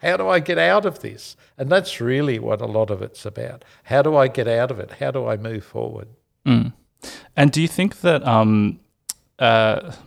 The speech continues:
Speaker 2: sorry, let me start that again. Uh, so Twelve Rules for Living a Better Life is also a memoir. Uh, you share stories of your family, your work, your life, and your experiences. And it's really clear that you've seen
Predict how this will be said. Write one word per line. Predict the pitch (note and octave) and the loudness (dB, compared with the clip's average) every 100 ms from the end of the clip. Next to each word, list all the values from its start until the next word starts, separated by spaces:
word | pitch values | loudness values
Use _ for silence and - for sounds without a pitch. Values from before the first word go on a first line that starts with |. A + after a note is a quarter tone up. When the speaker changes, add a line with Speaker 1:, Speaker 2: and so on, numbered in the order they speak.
| _ | _
Speaker 2:
sorry, | - - | -16 -12
let | G#2 | -10
me | |
start | - G#2 | -10 -10
that | G#2+ | -8
again. | A#2+ C3 - - _ _ | -8 -10 -14 -20 _ _
Uh, | - C3+ | 2 2
so | - C#3+ | 2 2
Twelve | - F#3 F3+ | 4 4 4
Rules | G3 F3+ - | 2 -2 -4
for | - C#3 B2 | 0 4 4
Living | A#2+ A#2+ | 2 0
a | A2 | 0
Better | A2+ | 2
Life | A2 A2 | 2 0
is | A2 | -2
also | G#2+ - - | -2 -2 -2
a | |
memoir. | G2+ G#2 G#2+ G#2 G#2+ D#3 _ _ _ | 0 2 2 0 -2 -6 _ _ _
Uh, | A#2+ A2 | 2 2
you | A#2+ | 2
share | - A#2+ | 0 0
stories | - B2 B2+ | 2 2 2
of | |
your | B2 | -2
family, | A#2+ A2 G#2+ A#2+ D#3+ E3 | -2 -2 0 -2 -4 -6
your | A#2 A2 | -4 -2
work, | G#2+ A2+ - - _ | 0 -2 -4 -12 _
your | C3 A2 | -4 -2
life, | G#2+ G#2 G2+ - - | 0 -2 -2 -10 -6
and | G#2 G#2 | -4 -2
your | G2+ | -6
experiences. | - - A2 G#2 - - - B2+ - | -10 -8 -6 -6 -6 -8 -8 -8 -2
And | B2+ | -2
it's | C#3 | 0
really | B2+ C3 C#3+ C#3 | 0 2 2 0
clear | - A#2 A2+ A2+ - - - - - - _ | -4 -4 -2 -2 -6 -16 -18 -20 -20 -20 _
that | A#2+ B2+ | 0 0
you've | A2+ | -2
seen | - C#3 C#3+ | 0 2 2